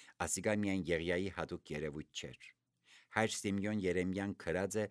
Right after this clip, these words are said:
որ մեր քրագանության պատմության մեջ կա շրջան մը, ուր քրագանությունը դարձած էր ընդհանրապես ամուրի մտավորականներու սեփականությունը։ Պոետ Խաչատուր Միսաքյան, Գրիգորոդյան,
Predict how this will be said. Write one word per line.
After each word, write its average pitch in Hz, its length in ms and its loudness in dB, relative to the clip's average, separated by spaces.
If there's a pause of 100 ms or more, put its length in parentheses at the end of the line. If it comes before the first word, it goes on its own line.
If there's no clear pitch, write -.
(280)
որ 110 200 6
մեր 131 200 4
քրագանության 101 880 2
պատմության 92 640 -2
մեջ 113 260 -2 (200)
կա 87 180 0
շրջան 113 640 2
մը, 117 120 4 (380)
ուր 98 220 0
քրագանությունը 98 840 4
դարձած 101 640 0
էր 104 120 2 (220)
ընդհանրապես 113 800 0 (360)
ամուրի 95 420 4 (180)
մտավորականներու 87 1120 0
սեփականությունը։ 73 1080 -4 (720)
Պոետ 92 360 2
Խաչատուր 90 720 0
Միսաքյան, 95 960 4 (240)
Գրիգորոդյան, 98 920 6